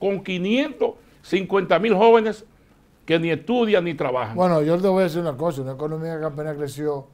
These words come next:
Speaker 2: un uno punto dos, de seguro que ha creado desempleo.
Speaker 1: Pero claro que sí.
Speaker 2: Ha aumentado el desempleo seguro.
Speaker 1: Pero claro, o sea, tú no puedes,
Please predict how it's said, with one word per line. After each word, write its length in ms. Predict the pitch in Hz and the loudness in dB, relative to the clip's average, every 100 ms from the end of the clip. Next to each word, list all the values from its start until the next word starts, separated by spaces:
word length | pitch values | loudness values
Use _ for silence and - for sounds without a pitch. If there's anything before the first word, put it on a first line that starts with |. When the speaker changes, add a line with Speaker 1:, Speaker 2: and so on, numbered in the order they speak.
| _ _ _ _ | _ _ _ _
Speaker 2:
un 240 | 160 160 160 | -6 -6 -6
uno 260 | 165 170 | -4 -6
punto 380 | 151 151 156 156 | -6 -8 -4 -4
dos, 340 | 151 143 143 135 | -2 -4 -8 -6
de 140 | 151 | -4
seguro 380 | 131 139 165 175 | -4 -4 -2 -2
que 60 | |
ha 40 | 151 | -2
creado 280 | 147 147 143 | -2 -2 -2
desempleo. 500 | 135 123 120 117 101 _ _ | -6 -10 -12 -14 -16 _ _
Speaker 1:
Pero 240 | 151 151 143 | 0 2 0
claro 320 | 135 120 123 | -2 -2 -2
que 140 | 151 | -6
sí. 320 | - 190 233 | -6 -4 0
Speaker 2:
Ha 20 | 185 | 2
aumentado 460 | 196 214 190 214 | 4 4 6 6
el 60 | 202 | 6
desempleo 280 | 185 175 196 | 2 0 0
seguro. 380 | 190 160 139 | 0 0 0
Speaker 1:
Pero 260 | 139 190 196 | 4 4 4
claro, 380 | 190 175 220 175 | 6 6 6 2
o 60 | |
sea, 200 | 156 220 | 2 2
tú 120 | - 226 | 2 0
no 200 | 254 - | 0 2
puedes, 540 | 202 170 147 135 - | 2 4 0 -4 -10